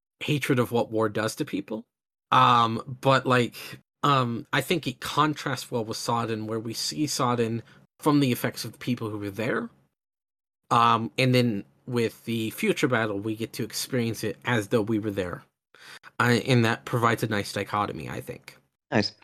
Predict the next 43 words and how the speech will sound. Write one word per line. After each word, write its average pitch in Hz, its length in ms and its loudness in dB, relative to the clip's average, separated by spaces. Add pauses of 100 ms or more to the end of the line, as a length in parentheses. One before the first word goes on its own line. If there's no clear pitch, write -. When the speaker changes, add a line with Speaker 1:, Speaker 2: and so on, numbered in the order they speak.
(420)
Speaker 2:
What 139 140 4
do 180 60 6
you 190 80 8
think 160 200 4
about 127 180 4
what 107 100 6
the 110 60 2
show 117 380 4
did 95 260 -4
about 107 220 4
making 107 260 -2
Yennefer 104 600 0
the 85 60 -8
final, 101 580 -2
like, 98 240 -8 (460)
nuclear 117 380 4
bomb, 98 420 4
the 95 80 -4
deciding 104 420 2
factor 95 680 -2
for, 95 320 -6
for - 80 -12
the 101 100 -2
Allies, 101 720 -4 (260)
and 98 120 2
then 104 100 4
she 107 120 0
loses 95 260 2
her 101 40 2
powers 101 440 2
afterwards? 98 720 -4 (420)
What 117 80 4
do 113 60 4
you 113 40 4
think 110 140 2
about 104 180 4
that, 104 300 4
uh, 98 240 0 (500)
change 101 340 0
from 95 100 -6
the 95 80 -2
book? - 340 2 (720)
Speaker 1:
Complicated. 104 640 -4